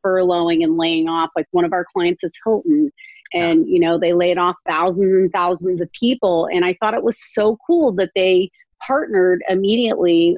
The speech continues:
Speaker 1: um, you know, with some of the essential employers that are out there. They're, they're partnered up with C V S, for example, and, um,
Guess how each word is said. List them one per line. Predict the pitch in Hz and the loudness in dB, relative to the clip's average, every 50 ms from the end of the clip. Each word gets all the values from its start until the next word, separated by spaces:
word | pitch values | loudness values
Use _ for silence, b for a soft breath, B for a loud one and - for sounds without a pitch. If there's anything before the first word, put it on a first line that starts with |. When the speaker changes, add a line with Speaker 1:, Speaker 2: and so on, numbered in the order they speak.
| - | -2
Speaker 1:
um, | 180 170 170 170 170 165 170 - - | -4 -2 0 0 0 0 0 0 0
you | 175 170 | 0 0
know, | 170 165 165 | 2 2 0
with | 160 175 180 175 - - | 2 0 0 -2 -4 -12
some | - - 190 190 | -6 -4 -2 0
of | 190 190 | 2 2
the | 190 185 | 2 2
essential | 185 - - - 185 185 - - 190 180 175 | 0 -2 -4 -4 -4 -4 -4 0 0 2 2
employers | 175 170 - 196 190 208 226 226 220 196 | 0 0 0 0 0 2 2 0 -2 -2
that | - 160 160 | -4 -2 -2
are | 156 | 0
out | 151 151 151 - | 0 -2 -2 -2
there. | 165 151 151 | -2 -4 -2
They're, | 139 151 147 _ _ _ _ - | -2 -4 -6 _ _ _ _ -4
they're | 170 170 - - | -4 -4 -4 -4
partnered | - 180 185 185 190 175 165 | -6 -6 -4 -2 -2 -2 -2
up | 170 175 - _ - | -2 -4 -6 _ -2
with | 175 170 160 156 b b b b b b _ | 0 0 0 -2 b b b b b b _
C | _ - - 208 185 | _ -6 -4 -2 0
V | 196 196 202 | 2 2 2
S, | 214 240 233 - - | 2 0 -4 -8 -12
for | - 180 175 | -8 -6 -6
example, | 170 170 - 180 165 165 156 - 180 165 165 165 156 - - | -6 -4 -2 -2 -2 -2 -2 -2 0 0 2 2 0 0 0
and, | 175 175 170 170 175 170 170 175 170 160 - b b b b b _ _ _ - | 0 2 2 2 2 2 2 2 2 0 -4 b b b b b _ _ _ -2
um, | 190 185 175 175 170 165 165 165 165 165 165 | 0 2 2 2 0 2 2 4 4 2 2